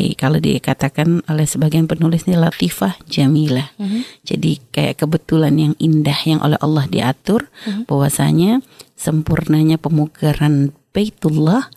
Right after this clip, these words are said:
Speaker 2: Yep.
Speaker 1: berbarengan dengan terlahirnya ummu ahlil bait.
Speaker 2: Allah.
Speaker 1: Dan Sayyidah Fatimah ya, ini adalah seorang, dan kap-, tradisi Arab ya,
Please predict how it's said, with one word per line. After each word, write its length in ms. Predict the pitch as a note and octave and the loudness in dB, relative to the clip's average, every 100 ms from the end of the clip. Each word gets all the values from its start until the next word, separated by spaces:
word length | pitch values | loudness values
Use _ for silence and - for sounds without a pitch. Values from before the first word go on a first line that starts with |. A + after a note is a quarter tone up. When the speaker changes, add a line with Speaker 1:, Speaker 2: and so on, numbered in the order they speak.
| - | -8
Speaker 2:
Yep. 240 | C4+ - | -8 -2
Speaker 1:
berbarengan 560 | D3+ D#3+ C#3+ D#3+ E3 D#3 | -4 0 0 2 2 2
dengan 320 | D#3+ D3+ D#3 | 2 2 2
terlahirnya 880 | - E3+ D#3+ D3 - - A#3+ B3 - _ | -2 0 2 2 0 -2 2 0 0 _
ummu 280 | F3 D#3+ - | -2 -2 -2
ahlil 400 | C#3+ D3 C#3 C3 | -4 -2 -2 0
bait. 240 | C#3+ C3 _ - - - | -2 -2 _ -20 -20 -16
Speaker 2:
Allah. 240 | G3+ F#3 F3 - - - - - - _ _ _ _ - | -14 -12 -12 -16 -20 -20 -20 -20 -20 _ _ _ _ -4
Speaker 1:
Dan 320 | E3 E3+ E3 E3 D#3+ D#3 D3+ - _ _ _ _ _ _ _ _ _ _ _ _ _ _ - | 2 4 4 4 4 4 2 -2 _ _ _ _ _ _ _ _ _ _ _ _ _ _ -8
Sayyidah 320 | - A#3+ A#3 | -2 0 0
Fatimah 640 | B3 B3 A#3 F#3 F#3+ F#3+ - | 0 -2 2 4 2 0 -2
ya, 320 | D3+ D#3+ F3+ - _ _ _ _ _ _ _ _ _ _ - | 0 2 0 -4 _ _ _ _ _ _ _ _ _ _ 0
ini 160 | F#3 | 2
adalah 400 | F#3 E3 D#3+ E3 | 2 0 2 2
seorang, 480 | D3 - D#3 D#3 D3+ | 0 0 2 2 2
dan 480 | C#3+ D3+ D#3 C3+ C#2 | 2 4 4 2 -2
kap-, 260 | - G#3 - | -4 -4 -2
tradisi 480 | - A#3 - - - | -2 -2 -2 -2 0
Arab 360 | D3+ C#3+ D3 - | 0 0 -2 -4
ya, 180 | - | -8